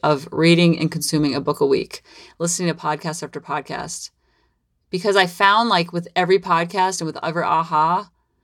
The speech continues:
it was so exciting to find my blind spots.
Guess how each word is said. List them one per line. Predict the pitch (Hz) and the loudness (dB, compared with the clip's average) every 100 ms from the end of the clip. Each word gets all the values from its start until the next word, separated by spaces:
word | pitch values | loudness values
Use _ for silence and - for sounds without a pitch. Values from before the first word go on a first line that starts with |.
| _ | _
it | - | -6
was | 175 175 | -4 -2
so | - - 190 185 208 | -2 0 4 4 4
exciting | 196 180 - 165 170 190 190 | 2 -2 0 2 2 0 -4
to | - 180 165 | -2 0 0
find | - 156 180 | 0 0 0
my | 175 | -2
blind | 143 143 165 | -2 -4 -4
spots. | 175 165 175 - - | 2 4 2 0 -10